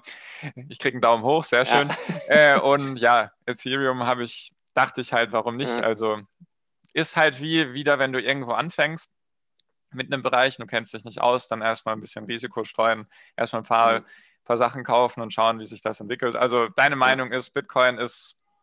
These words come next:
Speaker 1: sollte man, also Bitcoin, ja, alles andere sollte man sich tiefer anschauen, so ein bisschen.
Speaker 2: Genau überlegen, genau.
Speaker 1: Ja, genau
Speaker 2: Ähm,
Speaker 1: überlegen. Okay.
Speaker 2: ja. Ja.
Speaker 1: Okay, jetzt, jetzt natürlich,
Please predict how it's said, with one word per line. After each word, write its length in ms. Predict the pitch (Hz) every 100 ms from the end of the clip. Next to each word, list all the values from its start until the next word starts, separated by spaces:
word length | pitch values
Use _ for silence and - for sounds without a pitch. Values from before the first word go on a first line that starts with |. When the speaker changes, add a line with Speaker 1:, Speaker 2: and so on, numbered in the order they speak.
| _ _ _ _ _
Speaker 1:
sollte 360 | 117 120 143 147
man, 220 | 135 127
also 180 | 127 123
Bitcoin, 600 | 170 - 151 143 139 143 _ _ -
ja, 380 | 120 143 156
alles 280 | 113 139 131
andere 640 | 117 127 127 120 117 113 _ _ _
sollte 260 | 123 113
man 140 | 117 110
sich 140 | 107
tiefer 260 | - 113 104
anschauen, 400 | 107 - 101 101
so 80 | 104
ein 60 |
bisschen. 340 | 101 101 98 95
Speaker 2:
Genau 280 | 143 127 131
überlegen, 440 | 123 117 113 107
genau. 280 | 104 104 101 -
Speaker 1:
Ja, 160 | 139 131
genau 260 | 107 117 113
Speaker 2:
Ähm, 60 |
Speaker 1:
überlegen. 420 | 104 104 101 - -
Okay. 380 | 123 113 113 107
Speaker 2:
ja. 180 | 117 - - - - _ _ _
Ja. 160 | 110 113 _
Speaker 1:
Okay, 500 | - 151 - 113 98 - _
jetzt, 460 | 165 - - -
jetzt 200 | 135 131
natürlich, 520 | 151 135 139 131 -